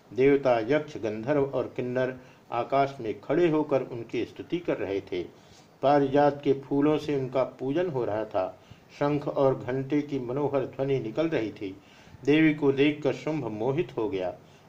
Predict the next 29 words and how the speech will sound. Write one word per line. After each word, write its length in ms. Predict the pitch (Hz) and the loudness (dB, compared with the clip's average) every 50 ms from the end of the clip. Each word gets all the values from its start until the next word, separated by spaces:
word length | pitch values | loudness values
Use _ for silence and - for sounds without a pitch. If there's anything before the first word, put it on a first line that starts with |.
| - 127 | -6 -2
मन 180 | 139 147 147 | 0 0 0
ही 140 | 131 139 139 | 0 0 0
मन 160 | 135 131 127 | 0 0 0
वह 200 | 127 123 123 117 | 0 0 -2 -4
सोचने 440 | 107 - - 110 107 107 139 139 139 | -4 -4 -4 -4 -4 -4 -4 -2 -2
लगा, 360 | 123 107 101 110 101 98 101 - - - - - - | -2 -2 -2 -2 -4 -4 -6 -10 -20 -20 -20 -8 -4
"अहो, 400 | 123 123 120 135 117 110 104 - - - - - - 143 | -4 0 2 2 0 0 -2 -8 -14 -20 -20 -6 -2 -2
इसका 300 | 139 139 - 170 160 143 | -2 0 2 4 4 4
रूप 320 | 117 135 160 165 160 - - | 4 4 4 4 2 0 -2
कैसा 300 | 113 110 107 - 151 143 | -4 -4 -2 -2 -2 -2
सुंदर 420 | - - 98 101 101 101 131 139 | -2 -4 -8 -10 -4 -2 -2 -2
है! 220 | 135 104 90 - - - - - - - - | -2 -2 -6 -8 -12 -18 -20 -20 -20 -12 -8
अरे, 380 | 127 120 127 143 151 151 - - - - - - - | -4 0 2 2 0 0 -4 -10 -16 -20 -12 -8 -8
इसमें 320 | 156 - - 196 185 185 | -6 -4 -2 -2 -2 0
कैसी 380 | - 120 127 127 - - 180 170 | 0 0 0 0 2 2 2 2
अद्भुत 440 | - 131 - - - 170 160 - - | 2 -2 -6 -4 -4 -6 -6 -4 -2
चातुरी 440 | - 104 101 101 - 139 139 170 165 | 0 0 0 2 2 2 2 2 2
है!" 200 | 120 101 92 92 - - - - - - - - - - | 0 -2 -4 -6 -10 -16 -20 -20 -20 -20 -20 -20 -20 -10
सुकुमारता 720 | - - 160 156 - 151 143 143 143 135 139 - 170 165 | -4 -4 -4 -2 0 0 2 2 2 2 2 2 2 2
और 240 | - - 139 120 104 | 2 0 -2 -4 -2
धीरता, 640 | - - 143 151 147 - 165 156 156 156 151 - - - - - - - | 0 0 0 0 2 4 4 4 4 4 0 -4 -12 -20 -20 -20 -10 -4
ये 160 | 143 160 160 147 | 0 2 2 2
दोनों 360 | 151 135 143 151 160 156 139 | 2 2 2 4 2 0 0
धर्म 300 | - - 127 147 170 165 | -2 -2 -2 0 0 -2
परस्पर 480 | - - 127 120 - - - 147 143 | -2 -2 -4 -4 -4 -4 -4 -4 -2
विरोधी 480 | 131 113 104 117 127 131 127 170 185 170 | -2 -2 -2 0 0 -2 0 0 -2 0
होने 320 | - 131 135 139 156 165 | 0 0 0 0 0 0
पर 240 | 160 - 175 165 165 | 0 0 0 0 0
भी 240 | 147 139 131 104 | 0 -2 -4 -6